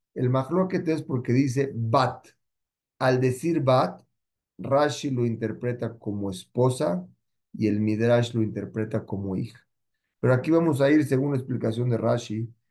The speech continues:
que era su esposa. ¿Cómo era la esposa? Tenía, tenía una esposa que se llamaba Esther,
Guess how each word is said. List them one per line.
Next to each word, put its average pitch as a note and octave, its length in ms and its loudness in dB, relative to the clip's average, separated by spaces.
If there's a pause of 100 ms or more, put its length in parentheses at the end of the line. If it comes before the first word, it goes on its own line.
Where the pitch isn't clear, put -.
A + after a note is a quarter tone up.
(160)
que A#2 80 -4
era A#2+ 120 4
su A2+ 160 -2
esposa. - 520 -6 (280)
¿Cómo D3 260 2
era C3 120 4
la A#2 60 4
esposa? B2 420 0
Tenía, A#2 680 0 (140)
tenía A#2 400 0
una A#2 400 0
esposa A#2+ 680 -4 (540)
que A2 120 -8
se G#2 160 -6
llamaba A2 680 0
Esther, A#2+ 640 -2